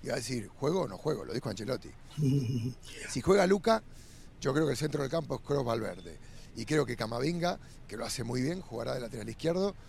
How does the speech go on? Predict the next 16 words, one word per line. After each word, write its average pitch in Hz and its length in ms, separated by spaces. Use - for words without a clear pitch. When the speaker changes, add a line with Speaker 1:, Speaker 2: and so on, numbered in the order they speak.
Speaker 1:
y - 80
Alaba 139 320
va 135 120
a 110 40
ser 127 160
central 127 420
con, 113 360
con 110 100
Militao. - 480
Speaker 2:
Ujú. 160 320
Y 175 140
Rüdiger 196 460
Speaker 1:
Carvajal 156 240
Speaker 2:
afuera. 131 200
Speaker 1:
en 123 140
derecha, 208 440